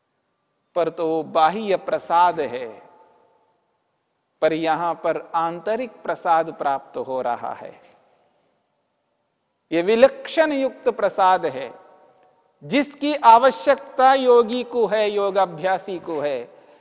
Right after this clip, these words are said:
इस प्रसाद के बिना व्यक्ति ईश्वर तक नहीं पहुंच सकता। यही प्रसाद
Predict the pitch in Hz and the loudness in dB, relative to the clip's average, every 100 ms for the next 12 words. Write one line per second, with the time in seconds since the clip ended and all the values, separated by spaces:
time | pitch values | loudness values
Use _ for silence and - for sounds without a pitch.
0 | _ _ 285 277 - 233 254 254 269 254 | _ _ -6 -4 -2 2 6 6 4 0
1 | 247 220 208 220 240 247 226 214 208 - | 0 2 0 0 2 2 0 -2 -4 -12
2 | 233 233 240 226 - - _ _ - 196 | -6 -4 -6 -8 -16 -20 _ _ -10 -8
3 | 233 - - 226 208 190 208 - 185 175 | -6 -10 -6 -4 -4 -2 -4 -4 -8 -6
4 | 170 165 190 185 - 170 165 160 156 - | -6 -6 -8 -12 -6 -4 -4 -6 -12 -8
5 | 165 143 - - 143 131 110 - _ _ | -8 -8 -10 -6 -2 -2 -4 -14 _ _
6 | _ _ - 202 208 294 330 247 208 226 | _ _ 0 4 4 4 0 0 2 8
7 | 220 220 185 | 8 8 4